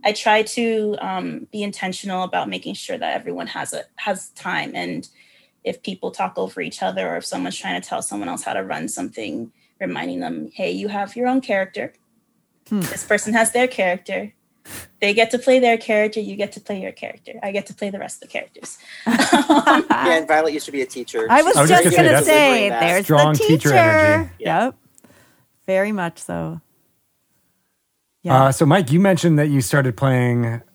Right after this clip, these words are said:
Speaker 4: uh, when someone played i-, with you and a stranger. Where, what was the setting for that? 'Cause I think it might be pretty interesting.
Speaker 3: It was. It's a, I, it's a old saw that I tell all the time. But, um, my family and I went on a cruise to Alaska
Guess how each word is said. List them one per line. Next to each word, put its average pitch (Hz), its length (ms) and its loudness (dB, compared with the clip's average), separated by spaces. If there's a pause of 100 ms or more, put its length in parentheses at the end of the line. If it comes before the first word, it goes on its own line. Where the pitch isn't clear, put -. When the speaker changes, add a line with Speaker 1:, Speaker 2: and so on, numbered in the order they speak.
(280)
Speaker 4:
uh, 117 380 4
when 117 200 0
someone 117 340 0
played 113 340 0 (160)
i-, 131 140 -10
with 117 260 -2
you 160 220 4
and 110 160 2
a 104 40 -2
stranger. 107 440 -2
Where, 113 480 -4
what 147 320 -4
was 208 160 -2
the 165 100 0
setting 175 400 2
for 113 180 2
that? 95 240 0
'Cause 110 140 -6
I - 60 -2
think - 220 -6
it 196 40 -2
might 151 220 -2
be 156 80 0
pretty 151 280 -2
interesting. 110 640 -2
Speaker 3:
It 170 260 2
was. 120 420 -2
It's 180 200 -2
a, 156 100 2
I, 143 180 2
it's 151 200 -2
a 135 320 -2 (480)
old 139 240 -6
saw 104 440 -4 (160)
that 113 120 -6
I 104 140 -6 (160)
tell 113 160 -6
all 104 100 -2
the 98 60 -6
time. 107 240 -4
But, 110 180 -4
um, 127 260 2
my 135 140 2
family 180 300 0
and 156 80 0
I 151 40 0
went 139 200 0
on 123 80 2
a - 20 -12
cruise 190 380 -6
to 156 120 0
Alaska 123 680 2